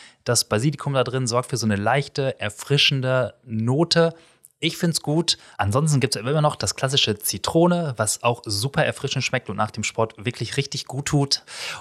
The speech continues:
Und für alle Podcast-Hörer gibt es außerdem unter brain effekt punkt com mit dem Code Pushing Limits zwanzig, zwanzig dabei als Zahl, entsprechende zwanzig Prozent Rabatt, um das Ganze mal ausprobieren zu können. Boom!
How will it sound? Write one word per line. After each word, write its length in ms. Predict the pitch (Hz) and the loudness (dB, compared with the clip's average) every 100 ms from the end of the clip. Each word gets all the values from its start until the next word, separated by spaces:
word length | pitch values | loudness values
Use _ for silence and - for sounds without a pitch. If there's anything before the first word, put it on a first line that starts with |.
| - | 0
Und 380 | 123 123 120 | 4 4 2
für 180 | - - | 0 0
alle 140 | 175 202 | 2 2
Podcast-Hörer 680 | 190 - 160 170 165 160 | 2 0 0 2 2 2
gibt 180 | 147 - | 0 -2
es 120 | 131 | 0
außerdem 480 | 139 151 147 147 143 | 2 4 4 2 0
unter 360 | 127 127 120 110 | 0 0 2 0
brain 640 | - 113 127 170 208 160 151 156 147 - | -2 0 4 6 6 4 2 2 0 -2
effekt 480 | 120 139 147 - | -4 -2 -4 -6
punkt 340 | - 110 104 - | -8 -4 -4 -2
com 320 | - 180 214 - - - - | 0 2 2 -2 -18 -14 0
mit 180 | 123 123 | 0 2
dem 160 | 120 | 0
Code 320 | - 113 110 - | 2 2 0 -2
Pushing 400 | - 170 202 165 | 0 2 2 2
Limits 460 | 143 139 127 - - | 0 0 -2 -4 -2
zwanzig, 960 | - - 107 143 190 - 190 196 - - | -2 0 2 4 2 2 0 -2 -10 -4
zwanzig 480 | - 127 139 139 | 0 2 0 -2
dabei 340 | - 117 113 - | -2 0 0 0
als 280 | 92 - - | -4 -4 0
Zahl, 420 | 151 151 156 156 - - - | 2 4 2 -2 -10 -20 -2
entsprechende 600 | 117 117 - 127 123 107 | 2 2 2 0 2 0
zwanzig 420 | - 113 127 123 | 0 0 0 -4
Prozent 420 | - 113 117 107 | -4 -2 -2 -2
Rabatt, 320 | 95 98 156 - | -2 0 0 -2
um 220 | 120 127 | -2 0
das 180 | 123 117 | 2 0
Ganze 360 | - 104 120 113 | 0 -2 0 0
mal 180 | 135 147 | 2 4
ausprobieren 420 | 196 - 101 95 | 2 2 -4 -6
zu 80 | - | -8
können. 240 | 92 127 - _ | -10 -14 -20 _
Boom! 560 | 98 98 214 135 85 | -8 4 6 6 2